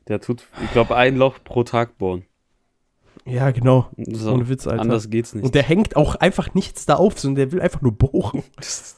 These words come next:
Speaker 1: das ist so sein Hobby.
Speaker 2: Aber ich glaub,
Speaker 1: Du
Speaker 2: man
Speaker 1: siehst
Speaker 2: hat
Speaker 1: so
Speaker 2: es,
Speaker 1: seine
Speaker 2: ich glaub,
Speaker 1: Wand.
Speaker 2: man hat es auf dem Mikro nicht gehört.
Speaker 1: Äh, man hat's ganz leicht gehört, aber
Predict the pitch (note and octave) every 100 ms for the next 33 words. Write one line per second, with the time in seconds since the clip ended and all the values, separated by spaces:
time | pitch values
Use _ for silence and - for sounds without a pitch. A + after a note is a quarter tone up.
0 | _ - - A2 A2 A2 G2+ A2+ A#2 B2
1 | - - - - - - E4 G#4 F#4+ C3
2 | - C3 - C3 C#3 B2+ B2+ A#2+ A#2+ C3+
3 | B2 B2+ B2+ C3 A#2+ B2+ B2+ A#2+ A2+ -
4 | A2 A2 A#2 - - G#2+ G#2 G#2 - G2
5 | G2 G2 G2 - - G2 G2 G2